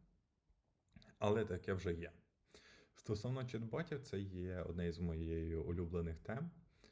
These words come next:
тому що з дві тисячі дев'ятнадцятого року я займався чат-ботами. Було цікаво спостерігати, як вони зростали, умовно, як малі дітки, що вони спочатку були максимально прості:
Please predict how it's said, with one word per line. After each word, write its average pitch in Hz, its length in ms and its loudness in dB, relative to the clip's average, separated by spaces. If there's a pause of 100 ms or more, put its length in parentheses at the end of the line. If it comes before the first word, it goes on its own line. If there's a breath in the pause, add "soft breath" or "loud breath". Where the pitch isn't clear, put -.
(420 loud breath)
тому 87 340 0
що 90 200 -4
з 82 40 -2
дві 87 120 2
тисячі 90 260 -2
дев'ятнадцятого 85 520 0
року 80 220 0
я 78 140 0
займався 80 440 -2
чат-ботами. 127 640 -4 (1300)
Було 98 200 6
цікаво 92 300 0
спостерігати, 87 680 -2
як 82 180 0
вони 87 180 0
зростали, 82 600 -2
умовно, 82 420 -2
як 78 140 -4
малі 80 240 -2
дітки, 92 440 -4
що 80 200 -6
вони 80 180 0
спочатку 80 520 -4
були 80 240 -2
максимально 80 600 -2
прості: 110 580 -4